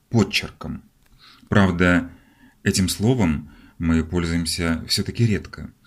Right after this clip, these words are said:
И лишнее «д» попадает в другое, то, что означает нашу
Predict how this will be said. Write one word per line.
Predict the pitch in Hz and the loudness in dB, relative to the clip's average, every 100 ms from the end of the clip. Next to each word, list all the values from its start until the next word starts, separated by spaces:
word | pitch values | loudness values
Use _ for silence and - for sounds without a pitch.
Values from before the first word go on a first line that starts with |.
| - - | -20 -4
И | - | 4
лишнее | 113 131 131 110 107 | 6 6 4 2 4
«д» | 101 131 160 160 _ _ _ _ _ - | 2 0 -2 -8 _ _ _ _ _ -12
попадает | 95 107 95 107 107 - | -4 0 2 2 2 -2
в | 95 90 | -6 -2
другое, | 98 117 135 139 71 - - _ _ _ _ _ _ | 0 2 4 2 0 -6 -16 _ _ _ _ _ _
то, | 98 92 123 - - | 0 2 2 -2 -16
что | - - | -12 -6
означает | 80 82 78 87 | -2 -2 -2 -2
нашу | 85 87 82 87 | 0 -2 0 -4